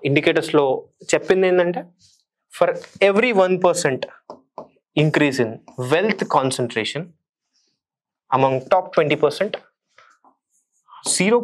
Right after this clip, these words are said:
పాయింట్ ఎయిట్ పర్సెంట్ growth of జీడీపీ తగ్గుతుంది అన్నారు.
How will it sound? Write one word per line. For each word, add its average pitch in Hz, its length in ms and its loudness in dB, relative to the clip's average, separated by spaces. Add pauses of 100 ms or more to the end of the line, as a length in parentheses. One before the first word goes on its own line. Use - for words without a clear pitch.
పాయింట్ 202 300 0 (720)
ఎయిట్ 185 240 0
పర్సెంట్ 156 380 -2 (1040)
growth 151 260 2
of 127 120 -10
జీడీపీ 123 360 -2
తగ్గుతుంది 117 480 -4
అన్నారు. 110 260 -16